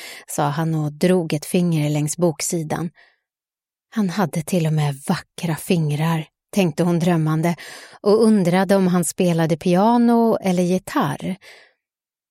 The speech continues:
Hur kunde man känna sig så säker på en annan person när det fanns så mycket man inte visste? "Okej, det finns en väldigt tjusig ostronbar en trappa ner, tydligen",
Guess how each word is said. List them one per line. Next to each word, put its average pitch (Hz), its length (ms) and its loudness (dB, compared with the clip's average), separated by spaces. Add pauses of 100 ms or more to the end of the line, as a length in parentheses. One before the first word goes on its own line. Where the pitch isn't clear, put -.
(260)
Hur 285 220 2
kunde 165 340 -2
man 151 160 0
känna 151 380 -2
sig 156 260 -4
så 208 520 0
säker 170 680 -2
på 170 120 -4
en 170 120 0
annan 160 420 -2
person 165 500 -2 (320)
när 196 120 2
det 196 80 2
fanns 196 500 -2
så 226 200 2
mycket 185 340 -2
man 160 160 0
inte 165 200 -2
visste? - 680 -4 (1120)
"Okej, 175 760 2 (540)
det 190 140 2
finns 190 260 2
en 185 260 2
väldigt 196 460 2
tjusig 170 560 0
ostronbar 185 1040 2
en 160 160 2
trappa 170 300 -2
ner, 156 400 -2 (160)
tydligen", 170 480 2